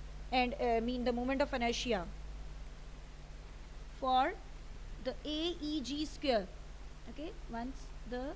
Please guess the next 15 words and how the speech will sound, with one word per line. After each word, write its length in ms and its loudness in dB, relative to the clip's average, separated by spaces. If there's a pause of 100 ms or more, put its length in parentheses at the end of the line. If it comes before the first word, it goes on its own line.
(1000)
beam 280 -2
moment 300 -2
of 120 -4
inertia, 460 -2 (480)
it 160 -8
will 180 -2
be 320 -2
from 240 -2
the 80 -4
center 360 -2
of 220 0
the 80 -2
beam 280 -2
itself 400 -4 (1800)
here. 260 0